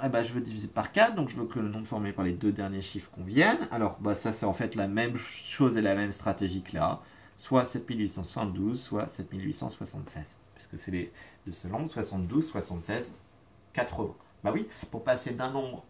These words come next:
d'un résultat à un nombre dans la table de quatre, j'ajoute quatre. Ensuite, quatre-vingt-treize mille huit cent soixante-dix, eh ben, bah, je veux, bah, en fait, c'est la même chose que tout à l'heure, soixante-douze ou soixante-seize.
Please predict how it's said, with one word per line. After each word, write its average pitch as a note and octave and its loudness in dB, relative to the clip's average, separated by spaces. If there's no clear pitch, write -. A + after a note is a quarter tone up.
d'un A2+ 0
résultat C3+ 0
à B2 -2
un A#2 2
nombre A#2 -4
dans A2+ 0
la G2 0
table F#2+ -4
de G2 -2
quatre, E3+ 2
j'ajoute C#3+ -2
quatre. - -14
Ensuite, G3+ 4
quatre-vingt-treize E3 4
mille D#3 4
huit D3 8
cent C#3+ 2
soixante-dix, C3 -4
eh - -4
ben, A#2 8
bah, G2+ 6
je F#2+ -4
veux, G2+ 0
bah, F#2+ 0
en F#2 0
fait, G#2 -2
c'est - -2
la F2 -2
même E2+ -4
chose - -10
que - -8
tout - -10
à - -4
l'heure, - -6
soixante-douze F2 -8
ou B2+ -6
soixante-seize. - -10